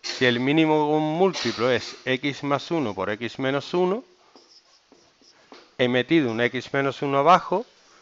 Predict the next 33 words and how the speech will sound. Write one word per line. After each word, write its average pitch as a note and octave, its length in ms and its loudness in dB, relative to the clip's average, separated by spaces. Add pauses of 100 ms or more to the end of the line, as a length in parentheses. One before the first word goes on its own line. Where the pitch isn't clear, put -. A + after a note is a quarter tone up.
(260)
y B2 60 -10
para A2 280 4
que G#2+ 80 2
la G2 100 4
expresión A#2 600 -4
sea - 160 2
equivalente, D#3 760 2 (440)
lo G#2+ 140 -4
tengo G#2+ 200 -4
que A2+ 100 -2
meter A2 420 0 (160)
arriba F#2+ 480 0
también. G2+ 400 -4 (2250)
Es - 300 -4
lo G#2 160 -2
mismo, F3+ 540 -4 (120)
pero A#2+ 220 0
le G#2+ 60 0
he A#2 40 -2
metido C#3+ 380 0
un C3 100 0
x B2+ 300 -2
menos D3 400 0
uno, G#3 260 4 (680)
que B2 120 4
era D3 160 6
lo D#3 120 2
que C3 80 -4
me A2+ 140 -4
faltaba G#2+ 460 2
en G#2 60 0
el G2 140 -2
denominador. F#2+ 600 -4